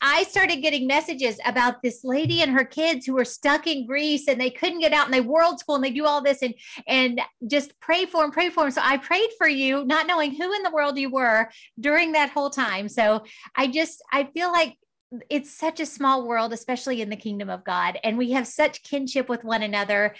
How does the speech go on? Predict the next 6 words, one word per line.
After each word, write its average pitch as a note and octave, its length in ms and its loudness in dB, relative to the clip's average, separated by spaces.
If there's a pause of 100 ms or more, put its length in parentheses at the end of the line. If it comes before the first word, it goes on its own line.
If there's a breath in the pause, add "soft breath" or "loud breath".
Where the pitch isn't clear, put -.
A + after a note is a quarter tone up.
(320 loud breath)
And A#3 380 4
he C4 180 -2
makes D4 380 2
our C#4+ 80 4
paths B3+ 420 0
cross G#3+ 520 -2